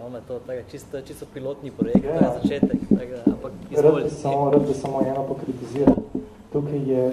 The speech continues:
Speaker 2: to je samo goli tekst.
Speaker 1: Ja.
Speaker 2: Tekst je brez slike. Jaz sem to knjigico sicer pog-, pogledal, sem jo šel malo skozi, ampak kot rečeno, beremo mi danes instantno. Če grem jaz skozi, ajde, vidim tukaj zgoraj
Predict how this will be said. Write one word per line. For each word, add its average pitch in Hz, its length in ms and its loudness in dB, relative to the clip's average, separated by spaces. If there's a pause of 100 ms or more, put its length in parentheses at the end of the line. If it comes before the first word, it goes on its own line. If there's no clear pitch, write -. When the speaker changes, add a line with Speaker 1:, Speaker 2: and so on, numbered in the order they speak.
(120)
Speaker 2:
to 147 60 2
je 143 80 4
samo 143 240 -2
goli 135 340 2
tekst. - 300 0 (300)
Speaker 1:
Ja. 127 60 -16 (160)
Speaker 2:
Tekst 123 220 -2
je 143 60 2
brez 131 220 0
slike. - 400 -6 (540)
Jaz 208 140 4 (140)
sem - 100 4 (100)
to 139 80 -2
knjigico 139 380 -8
sicer - 340 -4
pog-, 127 360 -2
pogledal, 131 360 0
sem 135 180 -8
jo 120 60 -6
šel 127 160 -4
malo 131 180 -4
skozi, - 400 0
ampak 110 180 -4 (440)
kot 135 140 -4
rečeno, 127 460 -4
beremo 131 400 2
mi 123 100 -4
danes 131 260 -4
instantno. 123 600 -6
Če 113 120 -6
grem 123 180 -4
jaz - 140 -2
skozi, 131 380 0
ajde, 123 200 -2
vidim 123 260 -2
tukaj 120 240 -6
zgoraj 123 360 -2